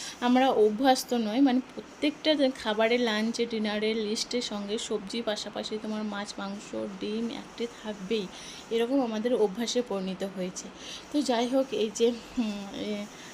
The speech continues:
সয়াবিন রান্না আজকে করব, একদম মাংসর মতন রান্না করব। তো দেখা যাক কে খায় আর না খায়,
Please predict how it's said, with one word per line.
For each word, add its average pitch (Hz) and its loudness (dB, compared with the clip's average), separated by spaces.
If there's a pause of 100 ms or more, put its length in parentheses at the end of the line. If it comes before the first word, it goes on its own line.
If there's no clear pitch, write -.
(380)
সয়াবিন 220 0 (500)
রান্না 208 0
আজকে 214 0 (100)
করব, 233 4 (180)
একদম 202 -2 (360)
মাংসর 202 -2
মতন 208 -6
রান্না 196 -2
করব। 185 -4
তো 214 -2
দেখা 202 -4
যাক 208 -4 (480)
কে 233 4 (180)
খায় 214 4 (120)
আর 240 8
না 214 4 (100)
খায়, 214 -10